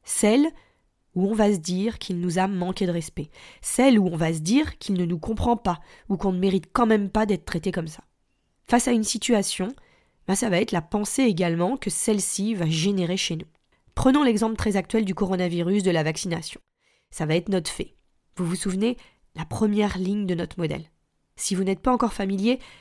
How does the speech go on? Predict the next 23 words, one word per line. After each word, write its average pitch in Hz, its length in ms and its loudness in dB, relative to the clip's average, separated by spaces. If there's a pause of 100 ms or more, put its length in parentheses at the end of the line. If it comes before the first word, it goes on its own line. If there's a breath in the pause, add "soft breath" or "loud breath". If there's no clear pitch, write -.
(120)
je - 140 -4
vous 185 40 0
renvoie 202 260 2
à - 20 4
l'épisode 190 400 0
vingt 180 260 -4
et 196 80 0
un 214 140 -2
pour 190 180 -6
mieux 190 200 0
comprendre 202 380 -8
ce 226 120 -2
dont 190 160 -2
je - 100 -10
parle 196 220 -2
ici, 226 320 -2 (520 loud breath)
mais 175 120 -4
revenons 208 320 0
à 208 40 0
notre 180 240 -4
ligne 214 100 -2
numéro 175 340 -2
un. 151 80 -12